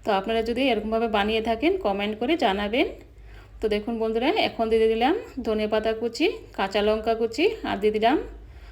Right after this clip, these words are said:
হাফ বাটি আটা, আর দিয়ে দিলাম হাফ বাটি থেকে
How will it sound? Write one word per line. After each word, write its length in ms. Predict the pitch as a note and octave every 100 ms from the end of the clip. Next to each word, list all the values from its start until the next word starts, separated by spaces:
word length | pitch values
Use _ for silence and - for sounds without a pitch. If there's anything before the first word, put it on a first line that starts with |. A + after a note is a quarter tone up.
| -
হাফ 240 | A#3+ G#3+ G3
বাটি 320 | A3 G#3+ C#4+ G#4+ - - -
আটা, 360 | G3+ G#3 - C#4+ - - -
আর 180 | G3+ G3+
দিয়ে 160 | G#3 A3
দিলাম 200 | G#3+ D4
হাফ 240 | B3 G3+ G3
বাটি 180 | A3+
থেকে 240 | B3 A#3+